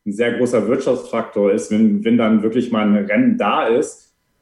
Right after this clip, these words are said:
Weil er sprach auch davon, dass da gut und gerne mal vierzig Millionen um, äh,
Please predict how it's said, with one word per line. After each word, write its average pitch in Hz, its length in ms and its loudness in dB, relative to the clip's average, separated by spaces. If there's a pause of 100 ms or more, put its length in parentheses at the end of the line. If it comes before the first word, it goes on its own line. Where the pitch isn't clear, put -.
Weil 104 260 2
er 110 180 0
sprach 113 380 -4
auch 120 200 0
davon, 113 360 -2
dass 107 220 -4
da 110 200 0
gut 120 400 -8
und 113 260 2
gerne 110 220 0
mal 107 160 2
vierzig 120 400 -4
Millionen 110 300 2
um, 127 260 2
äh, - 80 -8